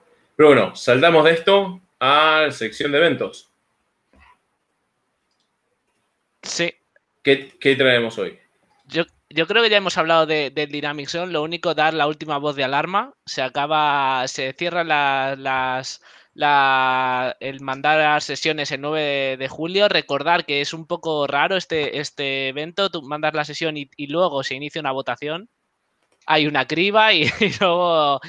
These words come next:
Speaker 2: se, se elige o se descarta tu, tu sesión. Recordar que hay, hay, como estamos viendo, que hay varios,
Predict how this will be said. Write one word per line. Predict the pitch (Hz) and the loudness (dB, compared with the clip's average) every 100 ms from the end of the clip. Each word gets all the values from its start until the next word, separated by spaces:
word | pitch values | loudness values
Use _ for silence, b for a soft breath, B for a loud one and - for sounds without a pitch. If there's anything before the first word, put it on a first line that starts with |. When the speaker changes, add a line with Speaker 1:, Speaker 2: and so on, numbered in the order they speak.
| B B B | B B B
Speaker 2:
se, | - 180 160 143 135 | -6 0 2 2 0
se | 135 139 | -2 -6
elige | 147 156 | -4 -4
o | 156 | -2
se | 151 | -2
descarta | 139 - 151 147 139 | -4 -4 -2 0 -2
tu, | 139 135 135 131 | -2 -4 -4 -4
tu | 139 | -6
sesión. | 139 180 180 | -6 -6 -4
Recordar | 165 139 160 165 | -4 -2 -2 0
que | 160 | 2
hay, | 160 156 151 147 143 - | 2 2 -2 -2 -4 -4
hay, | 143 147 143 139 131 | -4 -4 -4 -6 -10
como | 135 | -12
estamos | 127 147 143 | -8 -6 -6
viendo, | 143 151 147 135 | -4 -6 -6 -4
que | |
hay | 135 | -4
varios, | 135 135 143 139 135 135 - | -4 -4 -2 -2 -2 -4 -6